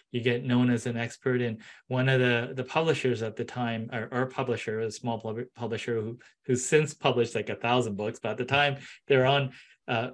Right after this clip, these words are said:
book nine or ten or something. So they gave us a lot of attention and introduced us to a whole bunch of people that invented all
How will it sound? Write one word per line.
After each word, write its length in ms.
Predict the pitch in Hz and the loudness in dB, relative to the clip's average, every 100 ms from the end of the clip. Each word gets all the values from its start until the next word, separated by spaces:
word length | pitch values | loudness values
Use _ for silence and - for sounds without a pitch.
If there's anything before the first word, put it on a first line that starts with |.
| - _ - | -12 _ 6
book 300 | 175 185 - - | 8 8 2 0
nine 400 | 139 139 175 170 | 4 6 6 6
or 100 | 170 | 2
ten 360 | 170 175 165 | 4 4 4
or 80 | 135 | 2
something. 400 | 127 143 131 127 | 0 -2 -2 -2
So 180 | 127 131 | 4 6
they 140 | 131 | 6
gave 160 | 131 160 | 6 6
us 160 | 160 | 4
a 40 | 147 | 4
lot 200 | 143 143 | 4 4
of 60 | |
attention 440 | 139 147 139 165 151 | 2 -2 -4 -4 -4
and 140 | 120 | -2
introduced 520 | 131 139 139 131 135 | -2 0 2 2 2
us 140 | 139 127 | 0 0
to 160 | 135 | 0
a 40 | 123 - - - | -2 -4 -20 -20
whole 300 | - 156 160 | 4 6 6
bunch 260 | 156 147 | 4 2
of 80 | 147 | -2
people 280 | 151 139 135 | -2 0 2
that 140 | 123 | 4
invented 540 | 117 113 120 131 139 123 | 2 0 0 2 4 4
all 300 | 117 131 | 2 0